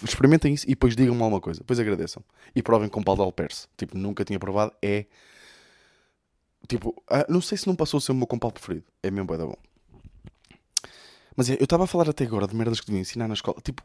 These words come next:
coisas que devia ensinar na escola. Pronto, já sabem que agora chega a parte do podcast mais filosófica. <laughs> Que é, tipo, imaginem. Como é óbvio, como vocês devem imaginar, já me passou muitas vezes pela cabeça acabar com este podcast, né?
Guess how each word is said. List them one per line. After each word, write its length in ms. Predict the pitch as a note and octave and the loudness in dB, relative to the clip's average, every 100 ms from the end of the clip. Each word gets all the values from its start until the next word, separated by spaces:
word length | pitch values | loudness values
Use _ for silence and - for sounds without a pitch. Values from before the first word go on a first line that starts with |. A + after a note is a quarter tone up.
| - | -6
coisas 260 | F3+ E3+ | -4 -4
que 120 | - C3+ | -8 -8
devia 160 | A#2+ | -6
ensinar 260 | A2+ - B2 | -6 -4 -4
na 80 | A#2 | -4
escola. 380 | - F#2 F2+ F2+ | -2 -2 -4 -6
Pronto, 220 | G#2+ E2 | -4 -2
já 80 | G#2+ | -4
sabem 240 | - B2 | -2 -4
que 120 | A2+ A2+ | -4 -4
agora 180 | A2 | -6
chega 220 | G2+ G2+ G#2 | -6 -6 -4
a 40 | |
parte 280 | G#2+ G2+ - | -4 -6 -14
do 80 | F#2+ | -6
podcast 460 | G2+ - F#2+ - | -6 -4 -6 -4
mais 120 | F2+ F2 | -8 -8
filosófica. 640 | - F2+ F2 F2 - - _ | -10 -6 -4 -4 -8 -16 _
<laughs> 200 | - C3 - - - - - - _ - - _ _ | -8 -8 -18 -20 -20 -20 -20 -20 _ -20 -20 _ _
Que 180 | C3+ C3 | 2 2
é, 100 | - _ _ _ - - | 2 _ _ _ -20 -10
tipo, 220 | D#3+ - D#3+ | -8 -4 -2
imaginem. 420 | E3+ G#2+ F#2+ F2 _ _ _ _ _ - _ | -2 -2 -8 -10 _ _ _ _ _ -20 _
Como 220 | A3+ G3+ | 0 0
é 40 | |
óbvio, 280 | A#2+ G2 F2 | 2 0 -2
como 160 | - A2+ | -8 -8
vocês 140 | A2+ | -6
devem 160 | G#2 G2 | -4 -4
imaginar, 320 | G#2 G2 A2+ | -4 -4 -6
já 160 | A2 A#2+ | -4 -6
me 80 | |
passou 260 | A2+ A#2+ A#2+ | -4 -6 -4
muitas 380 | A#2 C3+ C#3+ A2 | -4 -6 -6 -8
vezes 140 | G2 | -10
pela 120 | - | -10
cabeça 360 | G#2+ G#2+ A#2 A2+ | -8 -6 -4 -6
acabar 260 | - A#2+ A2+ | -2 -2 0
com 80 | |
este 100 | B2 | -4
podcast, 480 | - A#2+ - G2 - | -4 -6 -6 -10 -10
né? 120 | F2+ | -14